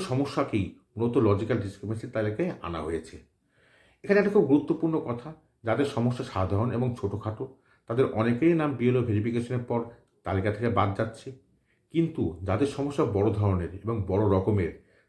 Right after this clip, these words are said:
তাদের ক্ষেত্রে হিয়ারিং নোটিশ আসবে এবং সরাসরি ডকুমেন্ট যাচাই করা হবে। তা বন্ধুগণ, এই মুহূর্তে নির্বাচন কমিশন থেকে পাওয়া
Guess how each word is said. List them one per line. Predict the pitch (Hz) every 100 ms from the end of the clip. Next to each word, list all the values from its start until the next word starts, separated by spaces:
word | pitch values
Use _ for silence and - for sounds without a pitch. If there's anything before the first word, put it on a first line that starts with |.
| -
তাদের | 104 117
ক্ষেত্রে | 120 139
হিয়ারিং | 143 101 101 107
নোটিশ | 117 117 -
আসবে | 85 - 85 - _ _ _ -
এবং | 123 127 120 _
সরাসরি | - 131 156 156 104 - - -
ডকুমেন্ট | 92 110 113
যাচাই | 95 98 117
করা | 120 104
হবে। | - 73 76 - _ _ _ _ _ _ _ _ -
তা |
বন্ধুগণ, | 165 185 190 196 -
এই | 160 185
মুহূর্তে | 175 165 - 190
নির্বাচন | 165 131 143 143 147
কমিশন | 147 143 147
থেকে | 143 143
পাওয়া | - 127